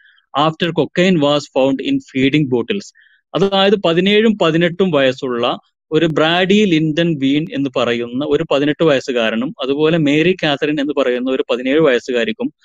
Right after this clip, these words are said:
ഒരു കുഞ്ഞുണ്ടായി. ആ കുഞ്ഞുണ്ടാവുന്നതിന് മുമ്പ് അവർ കുറെ കാലമായിട്ട് ജീവിച്ചുകൊണ്ടിരിക്കുകയാണ്. ആ കുഞ്ഞിനെ, ഫീഡിംഗ് ബോട്ടിലിൽ അവർ കണ്ടത് ഫെന്റാനൈൽ എന്ന് പറയുന്ന പുതിയ മയക്കുമരുന്നും അതുപോലെ കൊക്കൈനും അതുപോലെ,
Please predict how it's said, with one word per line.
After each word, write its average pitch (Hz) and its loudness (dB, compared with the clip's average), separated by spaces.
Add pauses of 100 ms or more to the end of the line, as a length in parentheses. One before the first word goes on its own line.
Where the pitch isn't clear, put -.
(500)
ഒരു 190 4
കുഞ്ഞുണ്ടായി. 202 2 (580)
ആ 208 2
കുഞ്ഞുണ്ടാവുന്നതിന് 208 4
മുമ്പ് 180 0
അവർ 180 2
കുറെ 165 0
കാലമായിട്ട് 160 0
ജീവിച്ചുകൊണ്ടിരിക്കുകയാണ്. 131 -6 (400)
ആ 214 0
കുഞ്ഞിനെ, 190 4 (1200)
ഫീഡിംഗ് 190 4
ബോട്ടിലിൽ 131 -2 (100)
അവർ 170 0
കണ്ടത് 123 -2
ഫെന്റാനൈൽ 160 0
എന്ന് 156 0
പറയുന്ന 123 0
പുതിയ 143 0
മയക്കുമരുന്നും 131 -2 (440)
അതുപോലെ 160 2
കൊക്കൈനും 156 0 (640)
അതുപോലെ, 151 2